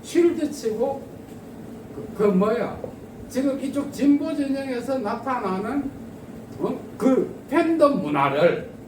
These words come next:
옹호하는 게 철학이야? 가짜는 건 이데올로기지. 이건 초등학생도 알 수 있는 거예요.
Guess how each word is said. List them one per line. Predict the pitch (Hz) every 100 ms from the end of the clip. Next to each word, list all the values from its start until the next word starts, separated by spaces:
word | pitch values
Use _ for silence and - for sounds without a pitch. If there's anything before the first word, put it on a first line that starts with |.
| - - -
옹호하는 | 294 330 330 285 254 233
게 | 202
철학이야? | - 311 302 269 233 254 - - - - - - - - - - - - - - - - - - - - - - - - - - - -
가짜는 | - - - 262 285 302
건 | 294 240 123
이데올로기지. | 131 127 117 143 - 294 - - - - - - - - - - - - -
이건 | 190 269 -
초등학생도 | - 415 440 403 392 330 311 285
알 | 185 175
수 | - 233
있는 | 143 113
거예요. | 120 135 -